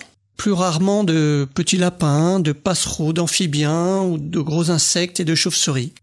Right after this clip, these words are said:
Elle mange, elle peut manger de trois à quatre proies par nuit, ce qui fait quatre mille proies par, par an et par couple.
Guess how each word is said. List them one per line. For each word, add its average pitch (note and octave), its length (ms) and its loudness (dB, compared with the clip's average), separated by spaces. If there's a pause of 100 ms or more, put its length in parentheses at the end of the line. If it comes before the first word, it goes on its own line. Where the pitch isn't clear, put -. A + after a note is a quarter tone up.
(420)
Elle D3+ 240 -2
mange, D#3 640 0
elle C#3 340 -2
peut D3+ 140 -4
manger D3+ 260 0
de C#3+ 120 -2
trois F3 320 -2
à D#3+ 40 -2
quatre - 300 -8
proies F#3 340 -4
par D3+ 160 0
nuit, E3 320 2 (480)
ce - 140 -10
qui - 160 -6
fait E3+ 520 -2
quatre G3 220 -6
mille D#3+ 200 0
proies G3+ 340 -4
par, C3 380 -4
par D3 280 -4
an G#3 140 0
et G3 80 -2
par - 240 -6
couple. - 340 -10